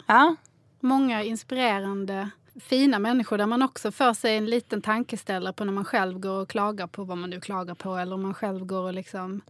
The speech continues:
Speaker 2: surar över saker, eller
Speaker 1: Mm.
Speaker 2: ett litet perspektiv på, på, på vad andra människor faktiskt går igenom och hur de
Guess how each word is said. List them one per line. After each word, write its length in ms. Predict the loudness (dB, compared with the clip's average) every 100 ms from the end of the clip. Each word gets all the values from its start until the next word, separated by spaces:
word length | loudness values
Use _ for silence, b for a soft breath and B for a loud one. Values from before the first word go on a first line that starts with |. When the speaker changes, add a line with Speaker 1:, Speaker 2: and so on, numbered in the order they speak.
| b b b
Speaker 2:
surar 440 | -2 2 2 0 -4
över 180 | -6 -6
saker, 520 | -6 -8 -10 -10 -6
eller 160 | 4
Speaker 1:
Mm. 280 | 6 6 4 0 _ _ _ _ _ _ _ -12
Speaker 2:
ett 140 | -6
litet 240 | -6 -6 -8
perspektiv 600 | -10 -8 -14 -6 -6 -6
på, 280 | -8 -8
på, 360 | -8 -10 -8 -8 _ -10
på 120 | -6
vad 180 | -4 -2
andra 320 | -2 -2 -2
människor 420 | -2 -4 -4 -10
faktiskt 600 | -6 -8 -8 -14 -14 -18 -12
går 240 | -6 -2
igenom 460 | 0 -2 -4 -8 -8
och 180 | -12 -2
hur 200 | 0 0
de 300 | -2 -4 -6